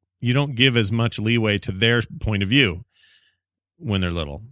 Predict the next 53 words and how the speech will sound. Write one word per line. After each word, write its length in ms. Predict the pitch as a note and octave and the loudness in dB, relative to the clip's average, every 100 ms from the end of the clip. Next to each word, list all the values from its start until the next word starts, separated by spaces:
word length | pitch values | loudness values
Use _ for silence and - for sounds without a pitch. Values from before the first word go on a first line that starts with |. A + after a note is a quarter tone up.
| - | -14
because 420 | A2+ G#2+ G2 F#2 | -6 -4 -4 -6
what's, 380 | - A2+ - - | -6 -4 0 -2
they 240 | - G#2+ G#2+ | -2 -4 -2
don't 180 | A#2+ | 0
have 220 | A#2+ D3+ A2 | 2 2 2
one 160 | F2 | -2
yet, 180 | E2 D#2+ | -2 -4
really. 380 | E2+ D2 D2 _ _ _ _ _ _ - | -6 -6 -10 _ _ _ _ _ _ -6
But 160 | B2 | 0
as 100 | A2+ | 2
they 100 | G#2+ | 2
get 120 | G#2+ C3+ | 2 2
older, 220 | E3+ B2+ | 2 2
they 120 | A2+ | 2
start 260 | - A2+ G#2 | 2 0 -2
to 80 | |
build 240 | A2 F#3 C3+ | -2 0 0
one. 200 | F#2+ F2+ | -2 -2
And 160 | G#2+ | -2
I'm 220 | E3+ F#3+ F3+ | 0 0 2
not 220 | D#3 - | 0 -2
perfect 380 | - E3+ C#3 G#2+ | -4 -2 -2 -4
at 120 | G2 | -6
this. 240 | F2 - | -4 -4
I'm, 200 | B2 C3 | -4 -6
I'm 160 | C3 B2+ | -6 -8
kinda, 300 | D3+ C#3 A#2 | -6 -4 -4
you 100 | D3+ | -4
know, 180 | G2 G2 | -6 -6
I'm 100 | B2+ | -4
a 40 | C3+ | -2
little 140 | C3 | -2
fuzzy 380 | - D#3 C3+ A#2 | -2 -2 0 0
on 240 | A2 A2 | -2 -2
when's 300 | A2 B2 A2 | 0 0 0
the 80 | G2+ | -2
right 240 | G#2 G#2 - | -2 -2 -2
time 400 | A#2+ A2 G#2 G2 - - _ - | -2 -2 -2 -6 -12 -20 _ -6
for 140 | A#2+ | -2
me 380 | A2+ A2 G#2 F#2+ - | 0 2 0 -2 -6
to 100 | G#2 | -2
be 160 | G#2 | 0
okay 440 | F#2+ - B2 C3 D3 | 0 0 0 2 2
talking 360 | C#3+ C#3 D3+ | 0 -2 -2
about 200 | C#3 C#3+ | 0 0
an 120 | C#3+ | 0
awkward 400 | C3 C3+ - C#3+ | 0 -2 -2 -6
moment 320 | B2+ C3+ C#3+ C3+ | -2 -2 -2 -2
with 140 | B2+ | -2
one 100 | C#3 | -2
of 60 | C#3 | -2
my 100 | C#3 | -4
kids 320 | - C#3+ | -2 -4